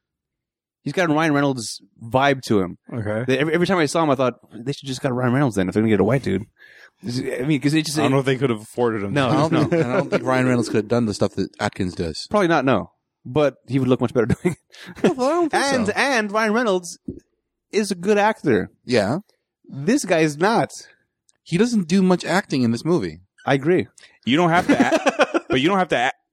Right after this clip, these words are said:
Speaker 2: you don't have to have Daniel Day-Lewis in this role.
Speaker 1: No.
Speaker 2: You just need someone who knows how to fight.
Speaker 1: Right. And that, that's exactly what they did. This guy knows how to fight.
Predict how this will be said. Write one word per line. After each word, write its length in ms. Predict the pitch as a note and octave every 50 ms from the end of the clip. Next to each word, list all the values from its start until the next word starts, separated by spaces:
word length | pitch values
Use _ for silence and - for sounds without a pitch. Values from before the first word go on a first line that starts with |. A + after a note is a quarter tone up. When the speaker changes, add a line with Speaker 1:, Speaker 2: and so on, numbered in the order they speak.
| _ _ _
Speaker 2:
you 100 | - C3
don't 120 | D3+ F3 F3
have 120 | F3+ F3
to 100 | - D#3+
have 240 | C#3+ D3+ D3 B2+ A2+
Daniel 280 | G#2+ B2+ C3+ C#3 C#3 C3+
Day-Lewis 480 | A#2 A#2 A2+ A#2 D3 E3 C#3+ A#2+ -
in 60 | A2+ G#2+
this 240 | G2 F2 - -
role. 200 | - A#1 G1+ - - _ _ _ _ _ _ _
Speaker 1:
No. 240 | C3+ D3+ F#3+ A3 A#3
Speaker 2:
You 60 | D3
just 140 | F3 F3+ D3
need 140 | E3+ F3 E3 C3 -
someone 260 | E3 D#3+ E3+ F3 E3
who 120 | D3+ D3+ C#3
knows 220 | C3+ C#3 C#3+ C3+
how 80 | C#3+ A2+
to 60 | G#2
fight. 280 | - - D#3 A#2 - - _ _ _ _ _ _ -
Speaker 1:
Right. 280 | C3+ E3 F#3 D#3 G#2+ - _ -
And 120 | A#2 B2+
that, 120 | C#3 C3 B2+
that's 200 | C3 C3+ - B2+
exactly 320 | A2+ A2+ C3+ C3 C3 C3
what 80 | C#3+ C#3+
they 80 | D3
did. 280 | C#3 D3+ C#3+ G#2+ F2+ - - _ _
This 200 | - A2 B2+ -
guy 80 | - E3
knows 100 | E3 D3+
how 60 | F3
to 80 | E3+ D3
fight. 280 | - D3+ C3+ C3+ C3+